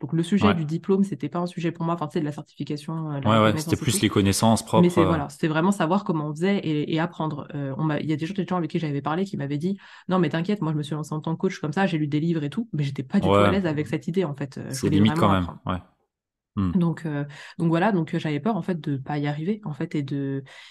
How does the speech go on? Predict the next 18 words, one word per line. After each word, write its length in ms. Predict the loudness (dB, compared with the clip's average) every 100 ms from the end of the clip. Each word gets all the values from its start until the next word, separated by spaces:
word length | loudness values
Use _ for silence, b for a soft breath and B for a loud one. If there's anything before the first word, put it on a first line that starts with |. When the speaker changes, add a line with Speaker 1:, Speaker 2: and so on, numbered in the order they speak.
| B
Speaker 1:
et 80 | -6
de 220 | -4 -4
du 140 | -6 -2
coup 160 | 2
laisser 340 | 4 2 2 0
quelque 240 | -2 -4
chose 240 | 0 -2
qui 160 | -2 -8
pouvait 460 | -6 -2 0 0 -2
fonctionner 540 | -6 -6 -2 0 0
même 180 | 0 -2
si 580 | -4 -4 -2 -2 -2 -2
j'étais 220 | -4 -4
fatiguée 260 | -6 -4
en 100 | -6
fin 120 | -4 -4
de 60 |
journée, 300 | -2 -2 -2